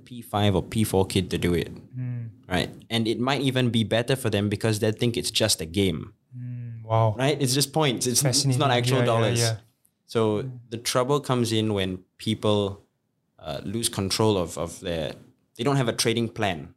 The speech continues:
Speaker 1: They don't have a fixed plan. They start to insert emotions into the game, right? And, and this is exactly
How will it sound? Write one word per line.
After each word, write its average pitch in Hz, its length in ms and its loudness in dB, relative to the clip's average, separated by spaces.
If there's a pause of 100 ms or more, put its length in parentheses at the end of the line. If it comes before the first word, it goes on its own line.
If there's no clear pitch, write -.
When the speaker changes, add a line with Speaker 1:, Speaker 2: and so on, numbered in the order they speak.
Speaker 1:
They 117 60 -18
don't 120 140 -2
have 104 40 -2
a 90 100 -8
fixed - 280 -4
plan. 90 180 -2
They 90 80 -6
start 82 300 -2
to 92 180 -4
insert 107 360 0
emotions 101 540 -2
into 92 380 -4 (460)
the 92 120 -18
game, 90 460 -2 (380)
right? 92 260 -2 (120)
And, 90 220 -4
and 85 220 -12
this 107 180 -2
is 98 160 -2
exactly 95 720 -4